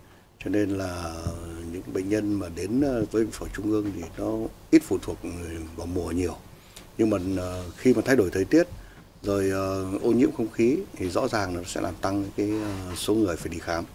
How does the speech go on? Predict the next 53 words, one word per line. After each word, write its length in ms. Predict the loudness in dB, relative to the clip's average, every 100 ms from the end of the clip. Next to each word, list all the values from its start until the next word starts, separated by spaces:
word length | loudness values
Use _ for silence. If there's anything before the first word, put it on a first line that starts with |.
| -16 -16 -18 -2
Tôi 100 | 6
lấy 100 | 8
ví 100 | 8
dụ 140 | 6 4
như 180 | 4
bệnh 140 | 2 0
phổi 160 | -2
tắc 120 | 0 0
nghẽn 140 | 0
mãn 160 | -2 -4
tính, 280 | -2 -2 -2 -10 -20 -20 -4
những 120 | 2
cái 100 | 4
dịp 180 | 6 6 4
mà 80 | 0
thay 140 | 0
đổi 120 | 0 -4
thời 160 | -4
tiết, 220 | 4 2 2 -4
chuyển 160 | -4 -2 -2
mùa, 360 | 0 2 0 -4 -16 -20 -20 -12 -6
rồi, 260 | -4 -4 -4
ờ, 320 | -4 -6 -6 -2
ô 100 | 2
nhiễm 140 | 2 2
không 100 | 0
khí 280 | 2 4 4
này, 160 | 2 -2 -6
những 100 | -4
cái 140 | 0
bụi 260 | 6 6 6
hít 180 | 4 2
vào 200 | 2 0 -2 -16 -20 -6
có 80 | -2
thể 160 | -2 0
tác 200 | 2 4
động 240 | 4 2
đến 180 | 0 0
để 280 | -2 -4 -2
tạo 160 | -2 -2 -2
ra 80 |
những 100 | 0
cái 80 | 2
đợt 180 | 0 -2
kịch 140 | -8
phát. 220 | -8 -8 -8 -12 -18 -20 -20 -8 0
Những 100 | 4
cái 100 | 4
đợt 60 |
kịch 120 | 2 -2
phát 260 | -2 0
đấy 120 | 2
là, 80 | 2